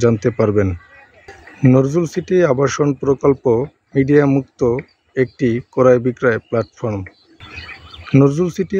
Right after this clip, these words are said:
আবাসন প্রকল্পের মালিক লেফটেন্যান্ট কর্নেল মোহাম্মদ নজরুল ইসলাম সাহেব। নজরুল সিটি আবাসন প্রকল্পর মূল উদ্দেশ্য হইল, যারা জমি বা প্লট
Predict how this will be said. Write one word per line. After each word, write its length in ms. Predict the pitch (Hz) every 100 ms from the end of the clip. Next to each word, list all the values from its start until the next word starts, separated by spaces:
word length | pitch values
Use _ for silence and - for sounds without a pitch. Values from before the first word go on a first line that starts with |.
| 175
আবাসন 360 | 131 147 - 156 147
প্রকল্পের 520 | 139 127 139 131 143 135 135
মালিক 260 | 131 123 - 131
লেফটেন্যান্ট 360 | 131 147 143 139
কর্নেল 320 | 135 139 139 135
মোহাম্মদ 320 | 120 127 127 -
নজরুল 300 | 127 123 139 135
ইসলাম 260 | - 135 123 113 -
সাহেব। 300 | 117 104 98 - _ - - - - - 135
নজরুল 300 | 143 180 160
সিটি 220 | 185 190 180 127
আবাসন 360 | 139 - 151 143
প্রকল্পর 560 | 143 123 139 127 143 120 135 - _ - _ -
মূল 200 | 143 139 131
উদ্দেশ্য 360 | 131 156 151 - 165 165 -
হইল, 240 | 151 160 131 131 - _ - -
যারা 200 | 135 131 120
জমি 240 | 139 147 156
বা 80 | 143 135
প্লট 220 | 127 123